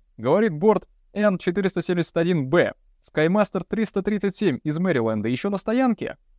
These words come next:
"Похоже на то, старина", — послышалось сквозь треск помех.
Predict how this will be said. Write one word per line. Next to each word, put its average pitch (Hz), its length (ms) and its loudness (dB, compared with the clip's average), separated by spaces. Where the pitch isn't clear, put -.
"Похоже 175 420 2
на 220 100 4
то, 147 220 2
старина", — 175 520 -2
послышалось 202 580 0
сквозь 117 300 -4
треск 139 360 -4
помех. 120 420 -2